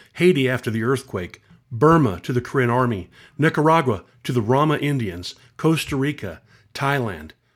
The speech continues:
Alabama after the tornadoes, and many other locations. Some of my missions have been intense and life-threatening, while others have been heartwarming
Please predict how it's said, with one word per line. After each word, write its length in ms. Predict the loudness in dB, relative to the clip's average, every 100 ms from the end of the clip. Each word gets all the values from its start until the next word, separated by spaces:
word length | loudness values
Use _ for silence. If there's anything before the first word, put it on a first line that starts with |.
| _ _
Alabama 640 | -4 -2 0 0 0 -4 -8 _
after 260 | -8 -6 -6
the 60 | -8
tornadoes, 640 | -6 -4 -4 -6 -10 -14 _ -8
and 140 | -2
many 180 | 0 2
other 160 | 0 -2
locations. 760 | -4 -6 -10 -10 -14 -18 -20 _ _ _ _ _
Some 260 | -4 2 4
of 140 | 4
my 100 | 4
missions 400 | 2 2 -2 -4
have 180 | -4 -2
been 120 | 0
intense 560 | -2 -4 -6 -6 -4 -6
and 100 | -4
life-threatening, 680 | -4 -4 -6 -6 -8 -12 -14 _ _ _ _ _ _
while 160 | -2 2
others 320 | 2 2 0
have 140 | -4 -4
been 160 | -4
heartwarming 680 | -2 -4 -2 -2 -4 -4 -10